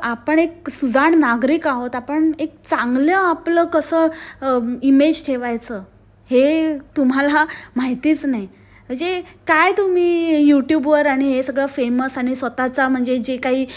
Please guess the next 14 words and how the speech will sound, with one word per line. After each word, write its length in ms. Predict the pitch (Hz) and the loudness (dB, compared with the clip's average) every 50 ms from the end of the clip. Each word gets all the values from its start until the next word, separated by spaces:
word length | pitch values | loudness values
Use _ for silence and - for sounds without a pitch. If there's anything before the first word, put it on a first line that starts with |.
| - - - - | -16 -20 -8 -2
तुमचं 340 | 285 254 247 233 240 269 269 | 0 2 2 2 4 4 2
जे, 320 | 262 247 277 269 269 269 262 262 - - - | 4 2 0 0 0 -2 -4 -6 -12 -16 -12
अ, 280 | - 226 226 220 214 | -8 -6 -4 -4 -4
कम्युनिटी 680 | 214 214 294 269 254 254 285 311 311 330 330 330 339 320 | -2 0 2 4 4 6 6 6 4 4 2 2 2 2
आहे, 280 | 254 233 240 240 226 247 - | 0 0 -2 -8 -10 -8 -4
त्यांनी 260 | 277 254 247 254 320 | -2 2 4 4 4
तुम्हाला 320 | 359 370 320 330 330 330 330 | 4 4 4 4 4 4 2
फेमस 420 | 320 330 302 269 269 285 277 - | 2 0 0 0 0 -2 -2 -4
केलं 220 | - 294 294 311 320 | -4 -4 -2 0 0
म्हणून 360 | 285 233 220 233 262 294 294 | 0 0 0 0 0 0 0
तुम्ही 240 | 285 311 285 294 285 | 0 0 0 0 0
आज 200 | 262 240 220 233 | -2 -4 -6 -8
इथे 200 | 220 - - 208 | -8 -8 -10 -10
आहात. 220 | 202 202 190 190 | -10 -10 -12 -14